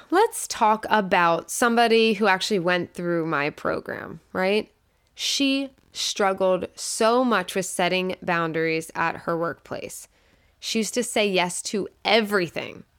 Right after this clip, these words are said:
everything. If it meant working late, sacrificing her personal time. And this came from her because growing up,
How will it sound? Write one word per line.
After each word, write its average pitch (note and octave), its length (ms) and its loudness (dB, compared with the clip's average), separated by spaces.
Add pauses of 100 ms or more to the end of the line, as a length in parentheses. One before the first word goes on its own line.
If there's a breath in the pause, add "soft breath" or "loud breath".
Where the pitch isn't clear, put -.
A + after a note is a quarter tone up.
(240)
everything. F#3 480 0 (220 soft breath)
If - 60 -6
it G3+ 40 0
meant F3 160 0
working E3+ 460 -2
late, B3+ 440 2 (440 soft breath)
sacrificing G3+ 760 0
her D#3+ 100 -10
personal C4+ 500 2
time. A#3+ 600 0 (600 soft breath)
And G#3+ 160 4
this D#4 220 2
came B3+ 260 0
from G#3+ 280 -4
her A3 340 2
because A3 380 0
growing G#3+ 480 2
up, A3 320 2